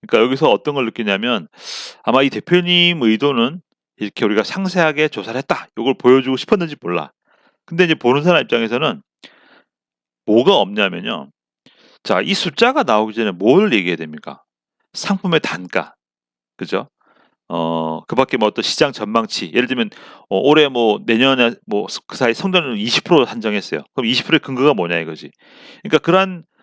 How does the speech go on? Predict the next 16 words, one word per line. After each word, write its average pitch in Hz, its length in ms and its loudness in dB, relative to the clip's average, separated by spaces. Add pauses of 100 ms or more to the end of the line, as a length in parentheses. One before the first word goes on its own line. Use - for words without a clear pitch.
(220)
어, 107 380 2
이러한 170 280 4
산정에 160 760 -2
대한 143 320 0
근거들이 127 640 0
먼저 98 400 2
나와줘서 87 880 -2 (240)
좀 - 100 -10
큰 226 380 0
공식이 123 460 -2
나와줘야 92 400 -2
되겠죠. 80 360 -8 (560)
어떤 151 360 4
상품을 143 380 -2
얼마에 95 280 2
팔고 90 500 -6